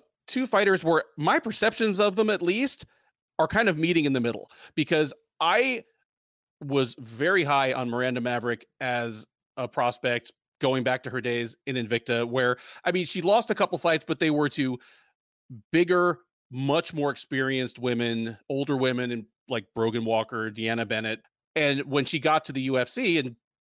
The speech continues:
you know, uh, won her first couple, and she beat Pearl Gonzalez on her,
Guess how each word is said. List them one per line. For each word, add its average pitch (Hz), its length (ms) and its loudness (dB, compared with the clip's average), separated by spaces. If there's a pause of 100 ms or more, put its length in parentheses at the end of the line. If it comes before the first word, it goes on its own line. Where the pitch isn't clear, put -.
(760)
you 117 100 -4
know, 113 240 -4 (160)
uh, 117 280 0
won 117 220 -4
her 113 140 -8
first 113 240 -2
couple, 113 360 -2 (140)
and 247 100 0
she 233 120 -2
beat 196 140 0
Pearl 165 200 2
Gonzalez 127 520 2
on 135 200 0
her, 123 160 -2